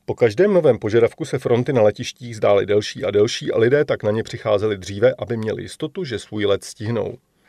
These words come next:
Dlouhé fronty vytvořené novými opatřeními vedly ke vzniku programu jako Prýček. Díky nimž lidé za poplatek a určité osobní informace získávají právo procházet k letištním branám,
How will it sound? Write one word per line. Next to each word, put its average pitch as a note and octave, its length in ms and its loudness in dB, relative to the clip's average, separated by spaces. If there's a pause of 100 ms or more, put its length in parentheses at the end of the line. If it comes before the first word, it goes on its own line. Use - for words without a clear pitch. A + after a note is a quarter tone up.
(360)
Dlouhé D3 420 2
fronty A2 360 0
vytvořené C3 520 2
novými B2 340 0
opatřeními A2 640 -4
vedly A2+ 260 2
ke B2 100 -6
vzniku G#2+ 340 -6
programu G#2+ 420 0
jako G#2 180 -2
Prýček. A#2+ 640 -4 (360)
Díky F#3 280 -6
nimž B2+ 280 0
lidé C3 260 2
za G#2+ 100 -2
poplatek C#3+ 500 0
a - 80 0
určité D3 480 0
osobní A2+ 400 -4
informace C3+ 520 -2
získávají C#3+ 640 -2
právo A#2 380 0
procházet A#2+ 580 -4
k - 60 -20
letištním A2 560 -6
branám, G#2+ 420 0